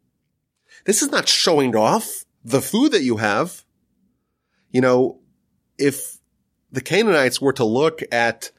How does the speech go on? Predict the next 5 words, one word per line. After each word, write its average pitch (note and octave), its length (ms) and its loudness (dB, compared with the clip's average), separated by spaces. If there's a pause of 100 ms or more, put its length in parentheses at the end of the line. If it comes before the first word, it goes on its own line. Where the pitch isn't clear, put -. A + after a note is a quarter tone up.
(680)
Jacob's D3 500 0
food F3+ 520 0
supply, G2+ 720 0
it E3+ 80 -2
would D#3+ 200 0